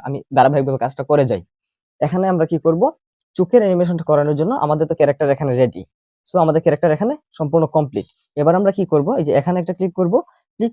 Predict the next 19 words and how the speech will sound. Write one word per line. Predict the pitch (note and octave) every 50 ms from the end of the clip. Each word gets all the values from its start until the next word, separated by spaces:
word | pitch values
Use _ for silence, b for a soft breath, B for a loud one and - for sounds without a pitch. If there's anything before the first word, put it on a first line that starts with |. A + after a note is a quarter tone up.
| - D#3+
করে | D#3+ F3+ C4 C#4+ - C3+ -
ডুপ্লিকেটে | - A#3+ A3+ - B3 G#3+ G3+ C#3 C3+
একটা | C3 - C3 -
ক্লিক | B2 A2+ _ -
করব। | G#2+ F2 - E2+ - _ _ _ _ _ _ _ _ -
ডুপ্লিকেটে | G3 G#3 F#3 A#3+ C4 C4 B3 - B3+ B3+
ক্লিক | A3+ A#3 G#3 A#3
করার | A3 F#3+ F3+ F3
পর | A#3+ B3 G#3 F3+
দেখতে | E3 - F#3+ E3+
পাচ্ছেন | F3 F3 - A3+ G3+
এখানে | E3+ F3+ E3+ D3+ D#3
দুইটা | D#3+ D#3 F3 C#3+
ফ্রেম | D#3 D#3+ D#3 D#3 D3+
আসছে, | D3 - - A3+ C4 C#4 -
এই | C3+
যে | C3+ C3+ C3
এখানে | D#3+ E3 E3+ E3+
একটা | - -